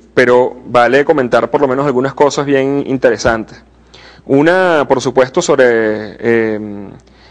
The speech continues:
sobre la ciudad de Córdoba, eh, desde su fundación por la Compañía de Jesús, eh, que por supuesto era un movimiento monástico y monárquico importante,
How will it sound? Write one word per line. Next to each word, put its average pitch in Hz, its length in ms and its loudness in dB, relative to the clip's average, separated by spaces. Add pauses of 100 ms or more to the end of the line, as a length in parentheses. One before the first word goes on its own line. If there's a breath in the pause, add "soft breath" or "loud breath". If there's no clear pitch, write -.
(140 soft breath)
sobre 120 280 0
la 117 100 2
ciudad 117 1080 0
de 120 220 0
Córdoba, 151 640 2
eh, 113 680 -2 (680 soft breath)
desde 127 200 2
su 123 120 -2
fundación 131 640 0 (1160 soft breath)
por 127 160 2
la 120 80 2
Compañía 117 480 0
de 147 100 0
Jesús, 165 300 -2 (880 loud breath)
eh, 120 600 2
que 120 120 0
por 117 180 0
supuesto 113 340 -2
era 127 80 2
un 139 300 0
movimiento 127 920 2
monástico 117 680 -2
y 123 220 2
monárquico 113 920 0
importante, 147 680 -2